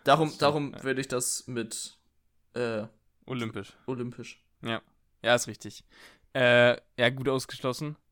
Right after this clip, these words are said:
Speaker 2: Und <laughs> das mit dem, mit dem, äh, Unterscheidung zwischen Amateuren und Profis wär übel dumm für die Sportart.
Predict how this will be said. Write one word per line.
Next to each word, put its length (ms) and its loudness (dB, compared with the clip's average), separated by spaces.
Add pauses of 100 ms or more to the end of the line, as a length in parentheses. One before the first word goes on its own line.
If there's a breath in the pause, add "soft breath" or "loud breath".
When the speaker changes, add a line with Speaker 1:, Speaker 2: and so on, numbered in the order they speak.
(100)
Speaker 2:
Und 400 -4 (440)
<laughs> 240 -18
das 200 -4
mit 140 -4
dem, 180 -2
mit 160 -8
dem, 320 -6
äh, 180 -6
Unterscheidung 520 -6
zwischen 220 -10
Amateuren 520 -8
und 160 -10
Profis 540 -8
wär 260 -6
übel 280 -6
dumm 200 -6
für 100 -20
die 100 -16
Sportart. 600 -10